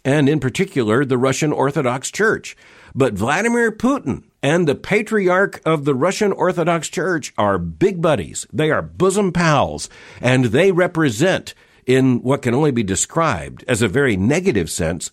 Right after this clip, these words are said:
the very symphonia that is in principle one of the doctrines of Eastern Christianity. But we've been talking about a lot of ancient history after all, nine eighty-eight, ten fifty-four, thirteen twenty-five. But let's go to more recent history.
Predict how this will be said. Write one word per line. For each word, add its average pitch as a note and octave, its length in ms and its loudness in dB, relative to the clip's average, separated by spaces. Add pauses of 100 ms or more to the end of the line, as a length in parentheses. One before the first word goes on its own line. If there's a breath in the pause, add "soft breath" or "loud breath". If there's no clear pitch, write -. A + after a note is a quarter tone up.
(140)
the A2 140 2
very D#3+ 400 0
symphonia D3+ 1040 0
that C3+ 220 0
is E3 240 0
in E3 240 2
principle C#3+ 640 0
one C3+ 160 0
of D3 100 0
the C#3 120 0
doctrines B2 720 -2
of C3+ 140 -2
Eastern A#2 420 0
Christianity. G#2 960 -2 (580)
But D3+ 140 2
we've B3+ 180 2
been F#3 160 4
talking D3 380 2
about A#2 260 0
a G2+ 60 0
lot A2 300 0
of F#2 180 -4
ancient B2+ 500 0
history F2+ 420 -4
after G#2+ 300 -4
all, G#2 220 -2
nine B2 420 0
eighty-eight, F2+ 600 -4
ten D#3+ 280 2
fifty-four, F2 720 -4
thirteen C3+ 640 0
twenty-five. A2+ 800 -2 (380 loud breath)
But D3+ 100 2
let's G#3 160 0
go F#3 160 2
to D#3+ 60 2
more D3+ 180 2
recent D3 360 0
history. D3 400 -2